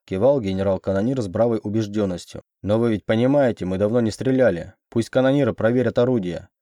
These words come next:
А то в этой суете сколько мы уже не проводили регламента. Не хватало, чтобы у нас в башне взорвался собственный заряд. И сколько на эту процедуру требуется времени?»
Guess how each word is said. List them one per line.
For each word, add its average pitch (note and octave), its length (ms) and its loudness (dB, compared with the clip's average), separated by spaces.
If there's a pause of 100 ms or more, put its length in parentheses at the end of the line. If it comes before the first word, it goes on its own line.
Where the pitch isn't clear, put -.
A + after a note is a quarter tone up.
(280)
А F2+ 140 -2
то A#2 140 -2
в A#2+ 60 0
этой A#2+ 220 0
суете A#2+ 400 -2
сколько C3 340 -2
мы G#2+ 100 0
уже G2 160 -2
не G2 80 0
проводили G#2+ 400 0
регламента. G2 680 -2 (260)
Не G2+ 120 -2
хватало, C3+ 520 2
чтобы A2 260 -2
у - 20 2
нас B2+ 160 2
в A#2 100 -8
башне C3+ 360 0
взорвался A#2 500 2
собственный B2 400 -2
заряд. A2+ 460 0 (380)
И G2 100 -4
сколько D#3+ 380 0
на C#3 60 2
эту C3 160 0
процедуру C3+ 460 0
требуется A2 420 0
времени?» G2+ 520 -2